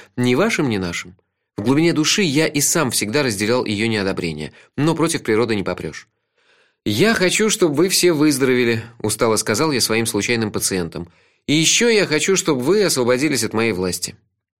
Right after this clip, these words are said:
После этих слов я в изнеможении уселся на тротуар. Кажется, я всё-таки немного переборщил с этими грешными смертными шарами.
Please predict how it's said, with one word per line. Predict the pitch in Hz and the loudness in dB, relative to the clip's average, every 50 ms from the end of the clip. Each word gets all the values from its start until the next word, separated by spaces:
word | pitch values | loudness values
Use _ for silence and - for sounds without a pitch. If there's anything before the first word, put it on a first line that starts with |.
| - | -4
После | - 113 113 - 123 117 | -2 -2 0 2 0 0
этих | 113 110 95 - | 0 0 -2 -2
слов | - 135 160 170 165 - _ _ _ _ _ _ - | -2 0 -2 -2 -4 -8 _ _ _ _ _ _ -8
я | - 107 143 170 156 | -2 0 0 2 2
в | |
изнеможении | 151 117 123 123 123 123 120 127 156 147 139 131 | 2 0 0 0 0 0 0 0 0 0 0 -2
уселся | - - 101 - - 123 120 - - | -2 -2 -2 -2 0 -2 -2 -2 -2
на | 107 104 - | -4 -4 -4
тротуар. | 95 92 - 98 85 78 71 - _ _ _ _ _ _ _ _ _ _ _ _ | -6 -8 -8 -10 -10 -12 -14 -20 _ _ _ _ _ _ _ _ _ _ _ _
Кажется, | - - 156 156 147 147 - 135 | -2 0 0 0 2 0 -2 0
я | 131 135 | 0 -2
всё-таки | 131 - 143 131 135 131 - 120 | -2 -2 -2 -4 -4 -4 -2 -2
немного | 117 110 110 120 113 113 | 0 0 0 0 -2 -2
переборщил | 113 113 113 113 98 120 120 117 - - 104 85 - - - - _ - | -2 0 0 0 2 0 0 0 -2 -2 -4 -4 -6 -8 -18 -20 _ -12
с | - 104 | -10 -8
этими | 92 101 95 95 | -6 -4 -2 -2
грешными | 90 101 110 113 - - 92 90 | -2 0 -2 -2 -2 -2 -2 -2
смертными | 90 - 98 101 90 - 92 87 85 | -2 -2 -2 -4 -4 -4 -6 -6 -6
шарами. | - - 92 85 82 73 69 - - | -6 -6 -6 -6 -6 -8 -10 -14 -20